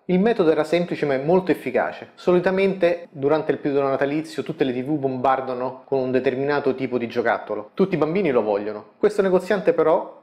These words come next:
aveva un'idea molto interessante. Quando i genitori venivano e chiedevano se avevano tale giocattolo, soprattutto negli ultimi giorni,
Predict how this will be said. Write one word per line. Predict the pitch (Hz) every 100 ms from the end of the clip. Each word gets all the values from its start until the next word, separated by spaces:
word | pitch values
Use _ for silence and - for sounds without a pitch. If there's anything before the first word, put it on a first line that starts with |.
| _ -
aveva | 139 135 127
un'idea | 127 127 127 135 143 -
molto | 131 139 139 135
interessante. | 127 123 120 - 98 - - -
Quando | - 185
i | 180
genitori | 175 185 220
venivano | 151 151 143 117
e | 120
chiedevano | - 139 143 135
se | 123
avevano | 131 135 123 113
tale | 135 127
giocattolo, | 117 120 131 107 - 107
soprattutto | - 123 - 170 143
negli | 127 131
ultimi | 160 - 135 120
giorni, | 123 160 117 113